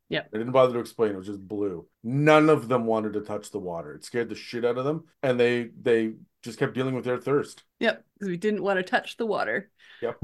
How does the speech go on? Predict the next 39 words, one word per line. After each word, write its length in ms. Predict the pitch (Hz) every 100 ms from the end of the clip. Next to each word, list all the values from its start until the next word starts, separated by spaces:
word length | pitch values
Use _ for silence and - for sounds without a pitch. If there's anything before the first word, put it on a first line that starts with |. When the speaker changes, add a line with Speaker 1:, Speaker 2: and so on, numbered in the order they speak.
| 131
Speaker 1:
But, 300 | 185 208 202
uh, 380 | 170 117 165 190 208
<laughs> 140 | _
but 160 | 202 -
yeah. 220 | 415 151 -
So, 420 | - 269 254 247 240
um, 420 | 226 220 220 226
here 160 | 277
are 40 | 339
a 40 |
few 140 | 339 294
of 60 |
the 100 | 277
effects 320 | 277 262 254
that 100 | -
can 120 | 233 214
happen. 460 | 220 214 220 214
Uh, 260 | - 185 185
they're, 180 | 180 202
of 120 | -
course, 220 | 196 196 196
in 80 |
a 40 | 196
book. 180 | 196 196
It's 80 |
a 40 | 202
D 260 | 233 269 -
twelve 520 | - 190 175 262 302
table, 340 | - 262 285
so 140 | 339 190
it's 100 | 175
a 40 |
little 100 | 196
bit 80 | 190
of 60 | 180
a 40 |
smaller 280 | - 175 165
list 240 | 180 214 220
now. 260 | 220 208